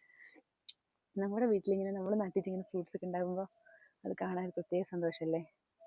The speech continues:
ഹസ്ബൻഡിനാണ് ഏറ്റവും സന്തോഷം, എക്സൈറ്റഡും, കാരണം പുള്ളിക്കാരനാണ് ഈ പണികളൊക്കെ ചെയ്യുന്നത്. നല്ല രസമുണ്ടല്ലേ ആപ്പിൾ ചാമ്പ? My God,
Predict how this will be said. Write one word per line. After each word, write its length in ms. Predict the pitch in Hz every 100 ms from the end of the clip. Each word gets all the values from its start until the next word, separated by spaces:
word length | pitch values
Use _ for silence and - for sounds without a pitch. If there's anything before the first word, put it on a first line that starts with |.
| -
ഹസ്ബൻഡിനാണ് 540 | 185 - 190 202 208 185
ഏറ്റവും 220 | - 190 190
സന്തോഷം, 340 | 175 175 175 175
എക്സൈറ്റഡും, 480 | 156 - 170 165 165 175
കാരണം 180 | 180 175
പുള്ളിക്കാരനാണ് 520 | 165 175 175 185 185
ഈ 20 | 175
പണികളൊക്കെ 400 | 170 165 175 165 160
ചെയ്യുന്നത്. 360 | 160 151 147 180 - _ _ _ _ _ _ _ _ _ _ _ 220
നല്ല 120 | 214 196
രസമുണ്ടല്ലേ 560 | - 185 175 170 180 180
ആപ്പിൾ 200 | - 185 190
ചാമ്പ? 180 | 185 196 202
My 140 | 185 185 -
God, 220 | 175 185